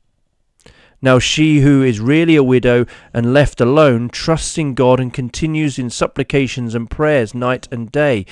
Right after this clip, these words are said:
But she who lives in pleasure is dead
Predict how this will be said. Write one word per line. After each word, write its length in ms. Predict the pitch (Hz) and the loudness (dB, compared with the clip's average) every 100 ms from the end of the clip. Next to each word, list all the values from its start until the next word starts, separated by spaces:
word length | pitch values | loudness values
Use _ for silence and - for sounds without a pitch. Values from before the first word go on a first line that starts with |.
| - - - | -18 -14 -2
But 300 | 127 135 139 | -2 -2 -8
she 420 | - 160 160 160 | -4 -2 0 0
who 180 | 135 123 | 0 0
lives 400 | 127 151 135 131 | 0 0 0 -4
in 160 | 117 | -6
pleasure 540 | - 165 175 139 104 92 - _ 135 | -6 -2 -2 0 -2 -4 -12 _ -4
is 200 | 127 104 | -4 -4
dead 420 | - 123 120 | -4 0 0